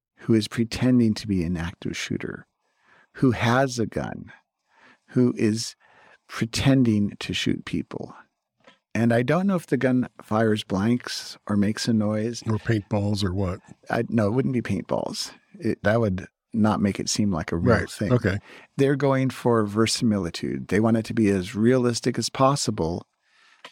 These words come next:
Speaker 1: so that teachers and students will have the experience of having done a dress rehearsal for an active shooter.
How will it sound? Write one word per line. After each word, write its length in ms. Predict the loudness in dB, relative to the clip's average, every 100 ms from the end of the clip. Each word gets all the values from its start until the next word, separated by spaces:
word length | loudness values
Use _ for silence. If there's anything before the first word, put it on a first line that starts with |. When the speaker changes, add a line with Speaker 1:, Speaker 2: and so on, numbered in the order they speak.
| -10
Speaker 1:
so 220 | -2 0
that 300 | 0 0 -2 _ _ _ -2
teachers 420 | 0 2 0 0
and 100 | -2
students 680 | 0 0 2 0 -2 -6 -8 _ _
will 200 | -8 -4
have 280 | -2 -2 -2
the 100 | -2
experience 840 | -2 -2 -2 0 2 2 -2 -4 -6
of 140 | -4
having 360 | -2 2 2 2
done 420 | 0 0 -2 -4 -10 _ _ _ _ _ _ _ _ _ _ _ _ _ _ -4
a 80 | -2
dress 420 | 2 2 2 2
rehearsal 680 | 2 4 2 2 0 0 -2 -12 -20
for 160 | -4 2
an 80 | 4
active 400 | 2 -2 -4 -2
shooter. 540 | -2 -2 -4 -10 -14